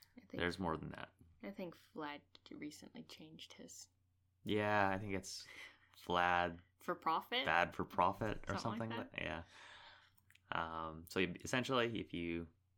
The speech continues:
Speaker 2: just browse YouTube, you can find these people, but a couple of them are linked on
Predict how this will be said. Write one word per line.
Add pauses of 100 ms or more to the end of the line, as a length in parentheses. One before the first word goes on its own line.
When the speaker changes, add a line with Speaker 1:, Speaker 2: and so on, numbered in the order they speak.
(240)
Speaker 2:
just
browse
YouTube,
you
can
find
these
people,
but
a
couple
of
them
are
linked
on